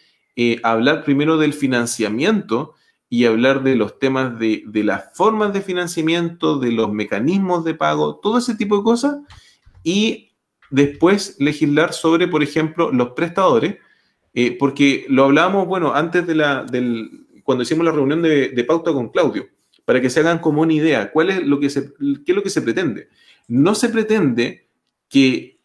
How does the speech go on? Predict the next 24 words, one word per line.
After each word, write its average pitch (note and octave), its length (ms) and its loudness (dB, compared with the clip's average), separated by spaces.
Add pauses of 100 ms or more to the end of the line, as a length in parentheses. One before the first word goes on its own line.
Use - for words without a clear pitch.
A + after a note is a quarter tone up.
(160)
desaparezcan C#3+ 600 0
los E3+ 100 -2
prestadores D3+ 460 0
privados, B2 400 0 (640)
para A2 180 -2
nada, B2 480 -2
¿ya? A2 220 -6
De A#2+ 160 -4
hecho, C#3+ 320 -2 (320)
puede D#3+ 220 4
seguir C#3 260 2
existiendo D3+ 760 0
la A#2+ 520 0
Clínica B2 300 -2
Las G#2 120 -6
Condes, D3 440 -2
puede B2 200 -4
seguir A#2+ 240 -6
existiendo A#2 540 -8
la A2+ 100 -2
Clínica G#2+ 300 -4
Alemana, C3+ 560 -2
etcétera, C#3+ 440 -4
etcétera, B2 500 -4